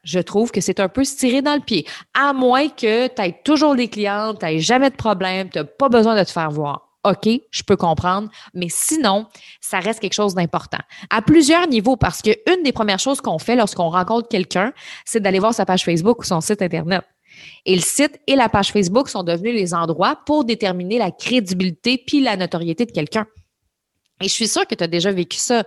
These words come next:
une déception en allant voir la page ou le site web de quelqu'un. Et là, ben, quand t'es arrivé sur la page, ben,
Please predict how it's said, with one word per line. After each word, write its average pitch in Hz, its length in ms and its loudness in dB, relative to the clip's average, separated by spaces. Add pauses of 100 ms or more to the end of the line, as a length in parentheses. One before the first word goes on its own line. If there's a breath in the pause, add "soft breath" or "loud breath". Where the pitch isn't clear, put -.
(260 loud breath)
une 180 200 -4
déception 208 520 0
en 202 140 0
allant 170 260 2
voir 202 320 0
la 170 140 -4
page 208 340 -2
ou 180 40 -2
le 175 60 -2
site - 300 -6
web 202 120 0
de 185 100 0
quelqu'un. 185 440 -4 (640 loud breath)
Et 165 60 -4
là, 214 160 2
ben, 208 160 0
quand 170 140 -4
t'es 170 180 -6
arrivé 175 300 0
sur 190 160 -2
la 170 120 -2
page, 233 520 -2 (580 loud breath)
ben, 160 460 -2